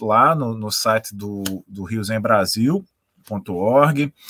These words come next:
Veja formas de apoiar, se engajar e, e sugira novas iniciativas que estamos aqui abertos pra, pra acolher. Isso aí, tá? Então, é, gratidão pela presença de vocês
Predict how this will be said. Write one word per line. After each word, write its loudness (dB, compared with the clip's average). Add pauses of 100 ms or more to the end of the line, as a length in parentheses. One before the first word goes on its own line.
(280)
Veja 2
formas 2
de 0
apoiar, 4
se -2
engajar 0
e, 2
e 2
sugira 2
novas 0
iniciativas -2
que -16
estamos -4
aqui 0
abertos 0
pra, 2 (400)
pra 6
acolher. 0 (140)
Isso -6
aí, -2
tá? 0 (420)
Então, 2 (340)
é, 2
gratidão 2
pela 2
presença 0
de -4
vocês -2